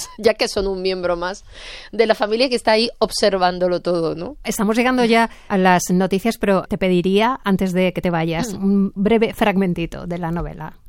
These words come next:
Speaker 1: Venga, vamos allá. Cuando regresas al lugar de tu infancia,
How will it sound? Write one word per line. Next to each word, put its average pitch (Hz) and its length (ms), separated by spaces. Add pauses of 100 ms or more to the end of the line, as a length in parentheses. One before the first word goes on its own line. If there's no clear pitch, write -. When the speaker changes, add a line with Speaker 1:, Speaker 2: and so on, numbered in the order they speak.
(100)
Speaker 1:
Venga, 139 240 (240)
vamos 160 260
allá. 135 240 (800)
Cuando 175 240
regresas 175 600
al 165 60
lugar 147 300
de 139 80
tu - 100
infancia, 143 640